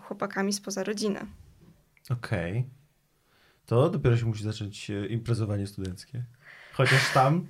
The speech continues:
Speaker 2: to chyba też wyzwanie.
Speaker 1: Tam imprezy są nielegalne.
Speaker 2: Mhm.
Speaker 1: Alkohol również jest nielegalny. E, no i generalnie jakieś takie spotykanie się w gronie damsko-męskim też jest raczej niemile widziane.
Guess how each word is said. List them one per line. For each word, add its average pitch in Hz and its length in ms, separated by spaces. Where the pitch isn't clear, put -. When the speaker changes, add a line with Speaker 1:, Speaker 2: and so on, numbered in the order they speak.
Speaker 2:
to 151 100
chyba 135 200
też 120 180
wyzwanie. 104 480
Speaker 1:
Tam 285 260
imprezy 262 380
są 247 140
nielegalne. 233 680
Speaker 2:
Mhm. 120 360
Speaker 1:
Alkohol 240 380
również 220 280
jest 208 140
nielegalny. 202 600
E, 226 180
no 233 100
i 240 60
generalnie 240 420
jakieś 208 260
takie 226 240
spotykanie 226 640
się 208 480
w - 300
gronie 220 300
damsko-męskim 214 920
też 240 260
jest 214 200
raczej 214 500
niemile 214 420
widziane. 202 460